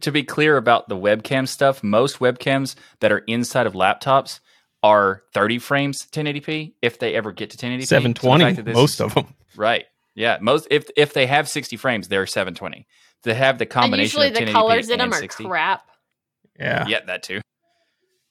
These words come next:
Speaker 2: Like, they are putting together one heck of a nice laptop that you would, and, and that is one of the key things that's missing. I don't think they're the first company. I seem to remember a couple startups out there trying to do this modular laptop thing. We,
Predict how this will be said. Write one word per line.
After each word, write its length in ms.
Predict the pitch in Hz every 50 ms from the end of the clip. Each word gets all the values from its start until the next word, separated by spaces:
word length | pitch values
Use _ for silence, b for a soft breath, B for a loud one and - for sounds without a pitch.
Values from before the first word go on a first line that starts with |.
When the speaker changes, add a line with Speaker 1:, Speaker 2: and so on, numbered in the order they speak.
| _ _ -
Speaker 2:
Like, 220 | - 147 - -
they 200 | - 165 226 254
are 160 | 226 180 156
putting 340 | 139 - - 160 165 160 147 135
together 640 | - 120 120 120 117 120 120 123 120 110 110 113 110
one 300 | - 120 123 131 131 127
heck 360 | 120 - - - 139 135 -
of 140 | 127 123 127
a 40 | 117
nice 520 | 113 113 113 113 113 120 117 113 - -
laptop 540 | - 113 117 120 120 - - - 110 - -
that 200 | 120 113 - - 156
you 120 | 156 165
would, 240 | 160 156 139 131 - -
and, 220 | 127 139 147 143 -
and 180 | 160 156 156 139
that 280 | 170 190 233 - -
is 240 | 170 170 160 151 135
one 180 | 135 143 156 151
of 80 | 147
the 80 | 135 131
key 260 | - - 165 160 156
things 440 | 143 - 151 139 139 131 127 117 -
that's 220 | - 117 - -
missing. 360 | 123 123 123 - - 107 104 - -
I 60 | 170 190
don't 160 | 127 175 143
think 220 | - 160 147 135
they're 160 | - 131 120 120
the 100 | 117 107
first 360 | - - 123 117 117 - -
company. 520 | - 131 123 117 - 123 123 117 117 113
I 120 | 113 110 113
seem 320 | - - - 139 135 127
to 180 | - - 123 113
remember 440 | 113 113 113 113 117 113 110 113 110
a 60 | 107
couple 260 | - - - - 104
startups 580 | 107 - - 117 107 110 110 113 110 - - 117
out 220 | 110 110 104 -
there 380 | - 107 110 113 110 110 107 b b b b b _ _
trying 300 | - 113 110 110 113 117 110
to 120 | - 107
do 180 | 107 117 113 110
this 160 | 110 104 -
modular 580 | 117 110 107 107 107 107 110 110 110 107 107
laptop 500 | 107 104 104 101 - - 104 98 - _ -
thing. 240 | 101 104 104 104 104
We, 180 | 104 104 -